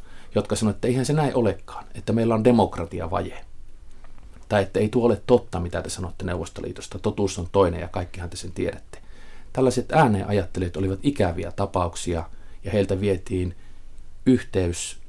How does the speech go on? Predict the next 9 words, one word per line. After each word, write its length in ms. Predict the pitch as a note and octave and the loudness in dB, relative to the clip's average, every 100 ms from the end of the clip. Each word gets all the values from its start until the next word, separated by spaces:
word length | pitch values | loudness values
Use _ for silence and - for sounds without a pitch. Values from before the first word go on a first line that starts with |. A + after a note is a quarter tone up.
| - | -12
siihen 300 | - F#2+ F2 | -8 -6 -2
perheeseen, 640 | G2+ A#2+ A#2 G#2+ - - - | 2 2 4 0 -2 -8 -2
Kekkosen 380 | - - B2 A2+ | 0 0 -2 0
perheen 400 | A#2 G#2+ A2 G#2+ | 0 2 2 2
luona 220 | G#2+ G2 | 2 0
Tamminiemessä. 760 | G#2+ G#2+ G#2 G2+ G2 G2 - G2 - - | 4 4 4 2 0 -4 -6 -8 -8 0
Miniä 340 | A2+ A2+ G#2+ | 2 4 4
työnnettiin 680 | - G2 G2+ - - F#2 F2 - - - - | 2 2 2 -2 -2 -2 -2 -10 -10 -10 -10
syrjään. 720 | - - A2 B2 A#2 A2+ G#2+ | -6 0 4 6 6 4 2